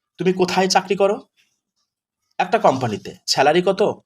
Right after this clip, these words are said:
"দশ হাজার টাকা।" "মোটে দশ হাজার টাকা? চলো কিভাবে? তোমার মালিক তোমার প্রতি অবিচার করছে। তুমি যেই ছেলে, তোমার যা যোগ্যতা আছে,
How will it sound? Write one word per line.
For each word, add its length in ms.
"দশ 300
হাজার 220
টাকা।" 260
"মোটে 260
দশ 280
হাজার 220
টাকা? 440
চলো 220
কিভাবে? 440
তোমার 300
মালিক 260
তোমার 240
প্রতি 180
অবিচার 360
করছে। 400
তুমি 480
যেই 300
ছেলে, 540
তোমার 340
যা 160
যোগ্যতা 460
আছে, 520